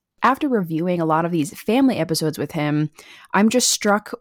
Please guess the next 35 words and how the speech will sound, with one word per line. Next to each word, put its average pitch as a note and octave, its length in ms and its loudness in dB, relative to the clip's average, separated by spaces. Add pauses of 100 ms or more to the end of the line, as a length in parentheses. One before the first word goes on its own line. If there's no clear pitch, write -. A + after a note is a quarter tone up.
(120)
by E3+ 360 4
how F#3 240 0
lonely D3+ 380 0
he E3+ 220 -6
is, - 400 -6 (140)
mostly, G#3+ 680 2 (180)
<laughs> - 160 -18
because F3+ 640 2 (160)
he, B3 460 4 (420)
for A3 340 4
such B3+ 300 2
a D4 80 4
long A3 220 2
time F#3+ 320 -2
in F3+ 80 2
his E3 160 -2
life, D3+ 220 0
he A#3 80 0
didn't C4 160 4
even A3+ 160 2
know F3 120 2
what D#3 140 0
species G#3 440 -2
he B3 120 2
was. A#3+ 480 0
He B3+ 160 4
had A3+ 220 4
no F#3+ 220 2
idea F3 440 2
there E3+ 160 0
were D3 380 0
other F#3 360 0
changelings G3 560 2
like F#3 220 0
him, A3+ 320 4